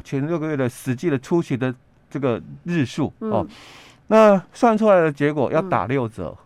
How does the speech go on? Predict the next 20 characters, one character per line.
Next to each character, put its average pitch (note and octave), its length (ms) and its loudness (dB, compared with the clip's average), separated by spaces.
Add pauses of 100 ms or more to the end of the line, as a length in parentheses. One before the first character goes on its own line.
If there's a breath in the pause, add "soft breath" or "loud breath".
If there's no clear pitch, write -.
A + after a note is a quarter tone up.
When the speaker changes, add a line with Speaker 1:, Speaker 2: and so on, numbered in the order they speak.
(140)
Speaker 2:
嗯。 F#3+ 80 -10
哦。 E3+ 380 -8
Speaker 1:
哦， A#2+ 180 2
但 A#3+ 260 4 (140)
打 D3 160 4
六 A3+ 180 4
折 F#3+ 160 0
之 F#3 120 0
后， G#3+ 160 2
有 F#3+ 260 2
可 F#3+ 200 0
能 C#3 140 2
会 G#3+ 140 2
比 F3+ 160 -4
我 E3 100 0
们 C3+ 160 0 (220)
上 F#3+ 320 -2
一， F#3 80 -6 (260)
前 - 160 0
面 F#3+ 240 -2